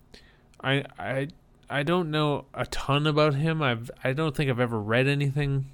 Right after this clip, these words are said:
with him in it. I just know that part of his background. He's got, like, I know he's Grim Reaper's, or the Reaper's brother,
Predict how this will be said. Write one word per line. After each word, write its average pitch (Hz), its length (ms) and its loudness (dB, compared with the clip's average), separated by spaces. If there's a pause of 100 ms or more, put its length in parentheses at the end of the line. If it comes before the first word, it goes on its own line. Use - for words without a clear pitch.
(200)
with 139 180 -2
him 139 180 2
in 139 100 2
it. 139 100 0
I 120 140 0
just 117 160 -2
know 113 400 -2 (160)
that 113 380 -2
part 120 180 -4
of 110 80 -6
his 110 160 -6
background. 123 580 -4 (460)
He's 147 240 2
got, 165 200 10
like, 143 200 8
I 143 140 6
know 165 160 8
he's 165 320 6 (200)
Grim 143 320 4
Reaper's, 135 480 4 (300)
or 127 140 0
the 113 120 0
Reaper's 131 460 2
brother, 139 680 4